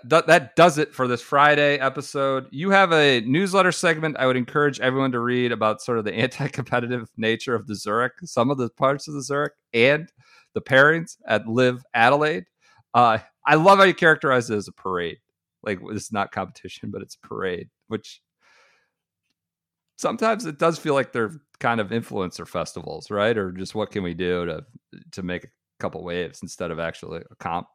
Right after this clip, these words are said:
golf competition. But, uh, you have that in the newsletter. You have an article you sent in today for next week. Obviously, where else are you contributing? Follow on Twitter. You got your newsletter.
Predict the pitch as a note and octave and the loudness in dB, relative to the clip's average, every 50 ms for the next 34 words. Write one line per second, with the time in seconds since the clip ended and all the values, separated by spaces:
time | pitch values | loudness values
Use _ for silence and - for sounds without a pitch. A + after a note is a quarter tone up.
0 | _ - - A2 G2+ G2+ - - F2 F2+ - - _ - - - - - - - | _ -6 -2 -2 -2 -2 -6 -12 -16 -16 -16 -20 _ -20 -20 -20 -18 -18 -20 -20
1 | _ _ _ - - G1+ - _ _ _ _ _ _ _ _ _ _ _ _ _ | _ _ _ -20 -18 -18 -18 _ _ _ _ _ _ _ _ _ _ _ _ _
2 | - - A#2 A#2 B2+ D#3 F3 D3+ E3 F3 F#3 E3+ E3+ E3 E3+ F3 E3+ D3+ E3 E3 | -6 -2 0 2 4 2 4 6 8 8 8 6 6 0 0 0 0 2 2 4
3 | D#3+ D#3+ D#3+ D3+ B2+ A#2+ B2 C3 C#3 D3 C#3+ - - D3 C#3+ C#3 C#3 C#3 C3 B2 | 4 4 4 2 2 2 4 6 6 6 6 4 2 4 4 6 4 4 2 -2
4 | A#2+ A#2 - - C#3 C3+ C3 C3 C3 C3 C3 B2 B2+ C3 C3+ C3+ C3+ - - A#2+ | -4 -4 -4 -2 0 2 2 2 0 0 -2 0 0 2 2 2 0 0 -4 -4
5 | A#2+ A#2 G#2+ - - D#3+ E3+ E3+ E3+ E3 _ - _ _ _ _ _ _ _ _ | -4 -4 -4 -6 -6 -4 -2 -2 -4 -4 _ -18 _ _ _ _ _ _ _ _
6 | _ _ _ - A#2+ C3 C#3 C#3 C3 - - C#3 C3+ D#3 E3 D#3+ D3+ - - D3 | _ _ _ 0 0 0 2 0 -4 -2 -2 0 2 6 6 6 6 4 0 -6
7 | C3+ - C3+ A2+ - B2+ A2+ G#2 G2 F#2 - - C3+ C#3+ D3+ D3 C#3+ C3+ B2+ - | -4 -2 -4 -2 0 0 0 0 -2 -4 2 6 6 8 8 8 6 4 0 -4
8 | - D#3 D#3 E3 E3+ E3 D3+ C#3 C#3+ C3+ B2 B2 A#2 A#2+ C3 C#3+ D#3+ D#3+ D3 D3 | 0 2 4 4 4 2 2 2 2 2 2 2 0 2 2 2 0 0 -2 -2
9 | D#3 D#3 D3+ D#3 D#3 D3+ D3 C#3+ _ | 0 0 2 2 0 -2 -4 -8 _